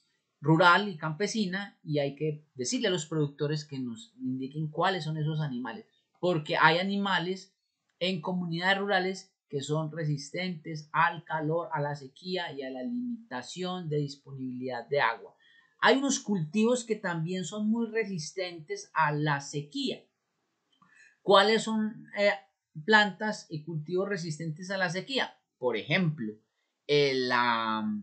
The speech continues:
la piña. La piña es una planta bastante resistente a la sequía, la caña de azúcar también,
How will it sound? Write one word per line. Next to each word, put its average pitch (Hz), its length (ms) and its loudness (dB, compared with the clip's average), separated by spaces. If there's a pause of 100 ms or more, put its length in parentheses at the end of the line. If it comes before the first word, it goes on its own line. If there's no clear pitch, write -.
(100)
la 135 260 0
piña. 160 480 2
La 147 260 -12
piña 127 360 -2
es 151 280 0
una 165 640 -4 (300)
planta 196 560 2
bastante 151 880 0
resistente 143 880 -4
a 160 60 0
la 165 120 0
sequía, 208 640 -4 (320)
la 147 440 4
caña 170 480 0
de 160 140 0
azúcar 151 640 -4
también, 214 880 -2